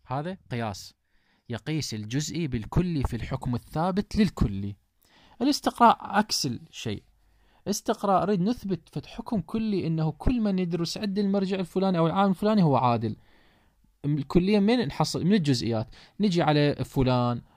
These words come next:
الطالب الفلاني، الطالب الفلاني، نحسب الطلبة. إذا استقرأنا كل الطلبة هذا استقراء تام،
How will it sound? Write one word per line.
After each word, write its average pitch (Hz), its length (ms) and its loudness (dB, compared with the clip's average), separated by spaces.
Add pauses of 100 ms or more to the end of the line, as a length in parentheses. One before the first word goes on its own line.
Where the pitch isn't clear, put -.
الطالب 123 420 2
الفلاني، 120 540 0
الطالب 135 360 4
الفلاني، 127 380 2 (300)
نحسب 175 380 0
الطلبة. 139 520 2 (480)
إذا 151 140 2
استقرأنا 175 600 4
كل 208 260 4
الطلبة 190 420 4
هذا 147 80 4
استقراء 139 440 -2
تام، 110 340 0